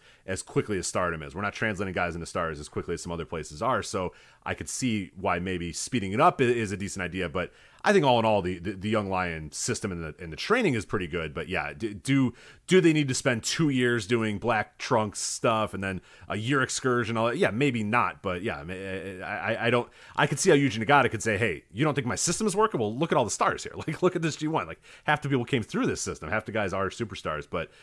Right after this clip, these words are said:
yeah, I, I, I, I get both ends of it. I get Yuji Nagata's end, and I do, of course, get Kadani's end too. That maybe we're, we're, we're wasting five to six years of these guys' primes. I mean, Sho and Yo are perfect examples of this.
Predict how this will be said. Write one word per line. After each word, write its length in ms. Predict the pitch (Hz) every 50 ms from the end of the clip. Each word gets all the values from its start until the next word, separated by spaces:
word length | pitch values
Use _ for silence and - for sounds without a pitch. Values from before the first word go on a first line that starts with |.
| - - _
yeah, 140 | - - 82
I, 560 | 90 98 101 104 107 85 85 104 101 80 101
I, 240 | 110 113 - - 123
I, 80 | 131 135 135
I 80 | 151 143
get 200 | 156 208 - -
both 220 | 160 139 123 -
ends 160 | 120 104 85
of 80 | 80 78
it. 60 | 78
I 40 | 82
get 220 | 87 117 107 -
Yuji 300 | 113 113 113 95 107 104
Nagata's 320 | 95 110 113 117 117 107 117
end, 140 | 113 113
and 100 | 104 95
I 40 | 90
do, 280 | 87 80 101 101 92 90
of 120 | 82 -
course, 240 | - - 98 82 -
get 220 | - 92 80 -
Kadani's 400 | - 95 85 87 82 82 78 71
end 160 | 76 73 73 -
too. 140 | 92 87
That 200 | 76 76 73 - _ - - - _ -
maybe 160 | 98 98 87
we're, 180 | 90 87 90 -
we're, 300 | 85 90 90 85 82 -
we're 180 | 90 92 95
wasting 560 | 92 95 110 110 101 - - 107 92 85 82 78 _ _ _ _ _
five 380 | _ - - - 120 113 113 98
to 60 | 92
six 260 | - - 98 - -
years 200 | 104 107 95 80
of 20 | 87
these 160 | 90 78 -
guys' 180 | - 78 78
primes. 240 | - - 170 139 92
I 20 | 107
mean, 80 | 107
Sho 220 | - - 233 202 156
and 80 | 143
Yo 140 | 139 131 113
are 100 | 98 90
perfect 320 | - - 110 90 90 76
examples 420 | 71 69 - 117 127 - - 76 67
of 60 | 71
this. 220 | 57 52 - -